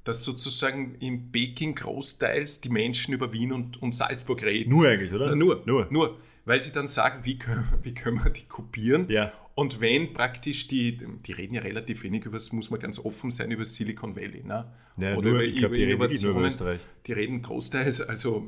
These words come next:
Speaker 1: we-, wenn sie sich über, über die, über die Zukunft unterhalten und über das Große, über, reden sie über Wien und über Salzburg. Und, und dann denken sie auch wirklich, wie sie das, wie sie, wie sie uns, uns nachahmen können, ohne dass wir das merken.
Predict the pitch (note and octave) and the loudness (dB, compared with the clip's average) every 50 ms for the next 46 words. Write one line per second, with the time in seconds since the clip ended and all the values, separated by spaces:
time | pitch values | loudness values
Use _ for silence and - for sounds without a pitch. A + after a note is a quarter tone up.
0 | G#2 - - - G#2 - G#2+ G#2+ G#2+ A#2 - A#2+ - - A2+ - A#2+ A2+ G#2+ A2 | -10 -12 -12 -12 -10 -4 -2 -2 -2 -2 -2 -4 -4 -4 -4 -4 -4 -4 -4 -4
1 | - - - G2 G2+ A2 G#2+ G#2+ A#2 - - - G2+ G#2+ G2+ - A2 G#2+ - - | -6 -8 -10 -10 -10 -8 -8 -8 -8 -8 -10 -10 -10 -10 -10 -10 -12 -10 -10 -10
2 | - A#2+ - C#3 C3 B2 - - A#2+ A#2+ A#2+ A2 G#2+ A#2 B2 A#2+ - C3 A2+ A2+ | -10 -10 -8 -10 -10 -10 -10 -12 -10 -8 -8 -8 -6 -8 -8 -8 -8 -8 -8 -8
3 | A#2 G#2+ G#2 - - A2+ A2+ A#2+ - - C3+ A#2+ A#2+ A#2+ - - - - A#2+ B2 | -8 -8 -8 -6 -2 -2 0 0 2 0 0 -2 -4 -6 -10 -12 -6 -2 0 0
4 | C#3 D3 - D3 C3 C#3 A#2+ B2 B2+ C3+ C#3 C#3 C3+ - - - - C#3+ C#3 - | 0 0 -2 -2 -2 -2 -2 -2 0 0 -2 -2 -4 -6 -8 -6 -4 -4 -2 -2
5 | - A2 - - - - - - - _ - - - - - - - - _ _ | -2 -4 -6 -8 -12 -14 -16 -16 -20 _ -12 -10 -10 -10 -12 -14 -18 -20 _ _
6 | _ - A#2+ A2+ A#2 A#2 A#2+ - - C3 B2 C3 A#2+ - B2 A#2+ B2 A#2+ C3 - | _ -2 0 0 0 0 -2 -6 -8 -4 -4 -4 -2 0 -2 -2 -2 -4 -4 -2
7 | - C3 B2 - - - A#2+ A2 A2 B2 B2 B2 C3 B2 - B2+ B2 A#2+ - A#2 | -2 -2 -4 -6 -8 -10 -8 -6 -4 -4 -4 -6 -8 -6 -4 -4 -4 -2 -4 -4
8 | A#2+ A#2+ A#2 A#2 - - - - G#2 G#2+ A#2 A2+ - B2+ A#2+ A#2 B2+ - A#2+ A#2 | -4 -2 -2 0 0 0 -2 -4 -6 -4 -4 -2 -2 0 -2 -2 -2 -2 -2 -4
9 | C3 B2 B2 A#2+ B2 A#2+ B2 - - - A#2 A#2+ - A#2+ G#2 F#2 - - - - | -2 -4 -4 -4 -4 -4 -4 -6 -6 -6 -4 -4 0 0 2 0 0 -2 -4 -2
10 | A2+ A#2+ B2 C3 C3+ C3 - - A#2+ B2 C3+ C3+ - A2+ A#2 B2+ B2+ B2 A#2 - | -2 -2 -2 -2 -6 -6 -4 -4 -2 -2 -2 -4 -4 -2 -2 -2 -2 -4 -4 -6
11 | A#2 A#2+ A#2+ A#2 - - A2 G#2 - - - - F2 | -6 -6 -6 -6 -6 -6 -8 -10 -10 -12 -14 -18 -20